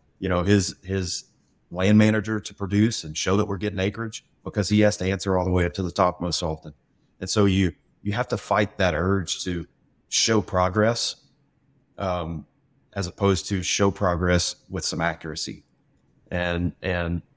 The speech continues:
that's the challenge, right? You know, if you've got a greenfield leasing project where you're picking up the phone and calling off old leases, well, it's hard to, to say how many net acres you have committed,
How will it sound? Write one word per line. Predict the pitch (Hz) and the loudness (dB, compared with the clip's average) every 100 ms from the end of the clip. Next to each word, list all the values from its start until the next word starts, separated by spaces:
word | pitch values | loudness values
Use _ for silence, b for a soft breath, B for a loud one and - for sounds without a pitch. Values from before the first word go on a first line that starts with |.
| _ _ - | _ _ -4
that's | 98 98 - | -2 0 -4
the | - 80 | -6 -6
challenge, | - 85 78 76 76 - | 0 0 0 -6 -10 -6
right? | 87 87 92 | -2 -2 -4
You | 73 87 | -4 -2
know, | 87 | 0
if | 82 127 | -2 -6
you've | 95 92 | -4 0
got | 92 | 2
a | 87 80 | 2 -2
greenfield | 80 92 92 87 87 | -4 -4 -2 -2 -4
leasing | 82 90 87 82 | 0 0 0 -4
project | 87 80 87 85 - | -4 -4 -4 -4 -4
where | 87 82 78 _ _ _ _ | -2 -2 -4 _ _ _ _
you're | 92 113 | 0 2
picking | - 95 92 | 2 0 0
up | - | -4
the | |
phone | 87 95 90 | 0 2 2
and | 82 | 2
calling | 92 90 | 4 4
off | 87 76 | 2 2
old | 67 92 | 0 0
leases, | 82 90 87 85 78 - _ _ _ _ _ | 2 2 0 -4 -8 -12 _ _ _ _ _
well, | 92 92 | -4 -2
it's | - | -2
hard | 131 135 104 | 0 -2 0
to, | 101 90 - _ | 0 -2 -6 _
to | - | -8
say | - 120 | -4 -2
how | 101 95 | 0 0
many | 92 87 | -2 -4
net | 92 90 | -4 -4
acres | 90 92 82 | -6 -8 -8
you | 90 | -6
have | 85 | -8
committed, | - 82 101 82 69 | -8 -6 -4 -6 -10